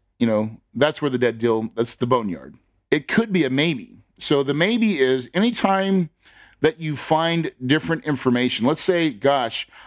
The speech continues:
I budgeted twenty-five hundred dollars a door for CapEx, but I'm looking at this property now, and it needs, it needs a lot more work.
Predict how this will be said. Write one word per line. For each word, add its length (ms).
I 140
budgeted 480
twenty-five 560
hundred 200
dollars 380
a 60
door 680
for 240
CapEx, 840
but 280
I'm 240
looking 320
at 120
this 180
property 420
now, 440
and 160
it 160
needs, 480
it 80
needs 220
a 60
lot 220
more 160
work. 520